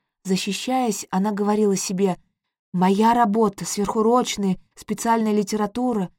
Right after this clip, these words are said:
я не успеваю, или я уже потеряла любопытство, интерес, желание экспериментировать в повседневной рутине".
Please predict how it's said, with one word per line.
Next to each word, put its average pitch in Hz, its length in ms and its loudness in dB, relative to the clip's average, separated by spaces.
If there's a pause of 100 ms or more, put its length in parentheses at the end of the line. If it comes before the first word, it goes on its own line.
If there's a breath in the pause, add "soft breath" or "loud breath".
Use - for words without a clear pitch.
(140)
я 208 180 2
не 226 100 -4
успеваю, 208 680 0 (400)
или 196 140 0
я 226 200 2
уже 220 140 0
потеряла 226 460 -2
любопытство, 214 880 -4 (220)
интерес, 226 680 -2 (240)
желание 214 520 0
экспериментировать 208 1040 -4
в - 60 -20
повседневной 214 680 -4
рутине". 208 520 -4